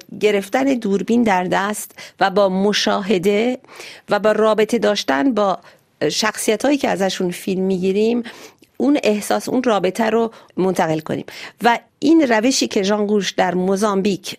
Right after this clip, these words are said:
برای اولین بار بنا گذاشت، این روش رو وزارت امور خارجه ازش خواست به کشورهای دیگه‌ای ببره، به برزیل،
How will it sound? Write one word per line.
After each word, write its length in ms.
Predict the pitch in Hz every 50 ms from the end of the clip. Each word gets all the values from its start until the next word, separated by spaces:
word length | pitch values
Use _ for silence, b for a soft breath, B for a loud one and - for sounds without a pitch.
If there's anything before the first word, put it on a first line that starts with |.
| - -
برای 300 | 123 185 185 185 202 220 220
اولین 460 | 196 185 170 170 190 185 185 185 185 185
بار 340 | 208 208 196 170 156 - - _ _
بنا 340 | 170 165 175 185 175 170 160
گذاشت، 680 | 156 170 165 170 175 190 226 277 294 277 - - - B B B B B B B
این 160 | - 285 302
روش 380 | 294 233 208 226 262 254 - 277
رو 240 | 262 262 254 247 247 B B B -
وزارت 340 | 175 202 202 208 240 -
امور 140 | 349 320 294
خارجه 420 | 254 - 240 220 208 196 185 220 226
ازش 420 | 226 - 180 180 208 220 220 -
خواست 240 | - - 226 226 -
به 80 | 196
کشورهای 440 | - - 190 - - 190 180 202 214
دیگه‌ای 320 | 190 190 175 160 185 175 156
ببره، 460 | 151 147 139 143 143 117 120 - - -
به 100 | 160 156
برزیل، 840 | 147 151 160 170 170 165 156 180 196 196 208 208 208 208 208 208